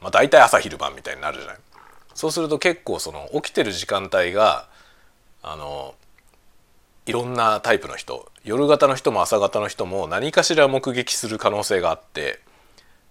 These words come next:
それによってね、なんか古い記事読んでもらえるんですよね。あれでツイートすると。で、読んでもらって、そこに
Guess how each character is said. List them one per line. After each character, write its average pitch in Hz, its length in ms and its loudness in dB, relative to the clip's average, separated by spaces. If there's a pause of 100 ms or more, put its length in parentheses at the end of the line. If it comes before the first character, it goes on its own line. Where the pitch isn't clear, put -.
(140)
そ - 180 -6
れ 170 100 0
に 175 100 -2
よ 170 120 0
っ - 40 -18
て - 160 -8
ね、 139 180 -2
な 110 120 -4
ん 110 60 -6
か - 80 -8
古 147 280 -2
い 120 80 -4
記 104 160 -8
事 85 220 -10 (340)
読 165 220 -2
ん - 20 -4
で 117 80 2
も 98 120 -6
ら 101 120 0
え 101 80 -2
る 104 100 -8
ん 82 80 -12
で 67 60 -14
す - 160 -8
よ 57 80 -12
ね。 65 220 -10 (100)
あ 82 140 -6
れ 78 100 -6
で 78 100 -8
ツ - 140 -10
イ 147 40 -12
ー 135 40 -16
ト - 100 -14
す - 120 -12
る - 100 -14
と。 - 220 -14 (1300)
で、 127 80 -10
読 175 160 -4
ん 165 40 -6
で 143 60 0
も 117 140 -6
ら 123 100 -2
っ 117 80 -10 (180)
て、 135 220 0
そ - 180 -10
こ 139 160 -8
に 143 300 -8